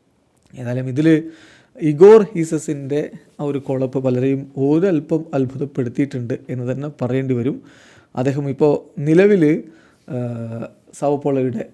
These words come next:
ആ, ബൂട്ടഫാഗയുടെ, ബൂട്ടഫാഗയുടെ കളിക്കാരനാണ്. അപ്പം അദ്ദേഹം ഷബാബ് അൽ അഹ്ലിയിലൊക്കെ കളിച്ചിട്ടുണ്ടായിരുന്നു, നിങ്ങൾക്കറിയാം. പക്ഷെ കോച്ച് പറയുന്നത് അതിന് മുമ്പ് ബ്രസീലിയൻ ലീഗിൽ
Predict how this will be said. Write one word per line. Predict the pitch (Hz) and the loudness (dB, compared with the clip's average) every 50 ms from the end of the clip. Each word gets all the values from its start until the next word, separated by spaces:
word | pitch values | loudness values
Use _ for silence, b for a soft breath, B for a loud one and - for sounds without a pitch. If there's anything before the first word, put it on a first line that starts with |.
| _ _ - | _ _ -20
ആ, | - - - - - _ _ _ _ _ _ _ _ _ _ - - - - | -20 -20 -20 -20 -20 _ _ _ _ _ _ _ _ _ _ -20 -20 -16 -6
ബൂട്ടഫാഗയുടെ, | 196 156 202 196 208 180 165 151 139 123 123 117 | -2 0 2 2 2 2 2 2 0 0 -2 -2
ബൂട്ടഫാഗയുടെ | 123 131 165 170 190 185 180 175 156 135 131 127 123 123 - | 0 0 0 0 0 -2 -2 -2 -2 -2 -2 -4 -4 -4 -6
കളിക്കാരനാണ്. | 123 120 117 - 147 135 131 127 120 120 123 151 285 - b b b b b b b b b b b _ _ _ _ _ _ _ _ _ _ _ _ _ - | -6 -6 -4 -4 -4 -4 -4 -6 -8 -8 -8 -8 -10 -14 b b b b b b b b b b b _ _ _ _ _ _ _ _ _ _ _ _ _ -14
അപ്പം | 147 127 143 127 123 120 123 - - - | -10 -8 -6 -6 -6 -6 -10 -10 -8 -8
അദ്ദേഹം | 123 117 127 110 135 131 127 - | -8 -6 -6 -6 -8 -8 -10 -10
ഷബാബ് | - - 127 117 131 127 127 | -10 -8 -6 -4 -4 -2 -2
അൽ | 131 127 123 | -2 -4 -4
അഹ്ലിയിലൊക്കെ | 120 - 143 143 135 131 127 127 127 131 123 - | -6 -4 -4 -4 -2 -4 -4 -6 -8 -12 -10 -6
കളിച്ചിട്ടുണ്ടായിരുന്നു, | 127 120 123 127 - - - - 127 120 123 120 120 113 127 196 | -6 -6 -6 -8 -12 -14 -12 -8 -6 -4 -4 -4 -6 -6 -8 -10
നിങ്ങൾക്കറിയാം. | 185 - - 151 127 120 131 120 120 123 156 175 | -12 -12 -12 -12 -10 -8 -6 -6 -6 -8 -8 -10
പക്ഷെ | 196 - - - | -14 -16 -16 -10
കോച്ച് | - 175 170 180 175 240 | -6 -6 -6 -4 -4 -4
പറയുന്നത് | 214 202 185 180 180 180 | -4 -4 -4 -4 -4 -4
അതിന് | 165 165 175 185 | -4 -4 -4 -4
മുമ്പ് | 190 180 165 160 165 165 175 175 175 | -6 -6 -6 -6 -6 -4 -4 -4 -2
ബ്രസീലിയൻ | 151 151 143 131 131 147 151 151 147 | -2 -2 -4 -4 -4 -4 -4 -4 -4
ലീഗിൽ | 143 139 135 131 131 135 139 175 | -4 -4 -4 -2 -2 -4 -4 -6